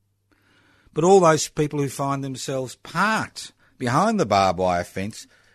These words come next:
enjoying the good life in inverted commas, finding that they have to s-, spend more and more and more time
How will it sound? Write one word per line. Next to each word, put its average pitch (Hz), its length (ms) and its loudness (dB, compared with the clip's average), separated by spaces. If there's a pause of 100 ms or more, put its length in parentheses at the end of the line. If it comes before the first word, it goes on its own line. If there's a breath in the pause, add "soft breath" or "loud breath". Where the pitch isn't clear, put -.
enjoying 131 720 -4
the 101 160 -8
good 101 220 -4
life 95 360 -4
in 87 80 -10
inverted 87 440 -12
commas, 107 480 -12 (400 soft breath)
finding 139 640 -2
that 90 60 -12
they 101 100 -6
have 110 100 -8
to - 80 -18
s-, - 240 -14
spend 120 400 -10
more 135 680 -4
and 82 260 -14
more 110 580 -6
and 87 220 -12
more 92 420 -8 (460 soft breath)
time 95 560 -6